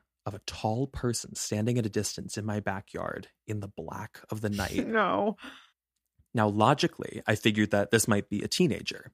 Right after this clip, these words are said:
Speaker 1: Certainly looked, like, thin and gangly enough that it was probably just someone doing some dumb shit on Halloween night and just being an ass and crossing through my yard. But something about it felt off right away. They didn't seem to have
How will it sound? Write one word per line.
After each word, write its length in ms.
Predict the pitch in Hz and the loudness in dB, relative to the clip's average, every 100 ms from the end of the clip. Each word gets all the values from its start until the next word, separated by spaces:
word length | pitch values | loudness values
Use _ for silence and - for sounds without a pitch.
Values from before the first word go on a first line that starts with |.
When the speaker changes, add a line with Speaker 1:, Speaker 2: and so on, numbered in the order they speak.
| _ | _
Speaker 1:
Certainly 380 | - 110 110 110 | 2 2 4 2
looked, 280 | 101 - - | 0 -2 -10
like, 140 | - | -10
thin 420 | - 113 110 110 | 2 4 4 2
and 220 | 107 104 | 0 0
gangly 400 | 104 113 151 113 | 2 4 4 2
enough 340 | - 98 101 - | 0 -2 -4 -2
that 120 | 104 | -2
it 60 | 98 | -2
was 100 | 101 | -4
probably 400 | - 117 110 104 | 0 0 2 -2
just 180 | 107 - | 0 0
someone 320 | 101 101 101 | 0 0 0
doing 320 | 104 104 104 | -2 0 0
some 180 | - 104 | 0 -2
dumb 240 | 98 98 988 1017 | -2 6 8 8
shit 100 | 101 | 6
on 120 | - 101 | 2 -6
Halloween 420 | 101 104 139 131 | -4 -2 0 0
night 300 | 104 107 - - - - - | 2 2 -2 -10 -20 -12 -4
and 80 | |
just 160 | 104 - | -4 0
being 180 | 107 104 | 2 2
an 100 | 101 | 2
ass 340 | - 113 95 - | 2 2 0 -4
and 100 | 107 | -4
crossing 360 | - 98 110 | -2 -2 -4
through 160 | 101 101 | -6 -4
my 80 | 98 | -4
yard. 440 | 104 113 - - _ _ _ _ _ _ _ _ _ _ _ | -2 0 -2 -8 _ _ _ _ _ _ _ _ _ _ _
But 140 | - - | -8 -2
something 360 | 113 131 151 | -2 0 -2
about 280 | 123 101 98 | 0 0 -2
it 100 | - | -4
felt 280 | - 101 - | -4 -6 0
off 440 | 104 82 90 - - | 0 0 -2 -10 -10
right 140 | - 104 | -6 -6
away. 400 | - 104 - - _ _ _ _ _ _ _ _ _ _ _ - | -4 -4 -4 -14 _ _ _ _ _ _ _ _ _ _ _ -2
They 100 | 107 | 0
didn't 200 | 120 170 | 2 2
seem 260 | - 170 | 0 0
to 60 | 123 | 0
have 640 | - - 95 110 131 - | 0 0 0 -2 -6 -14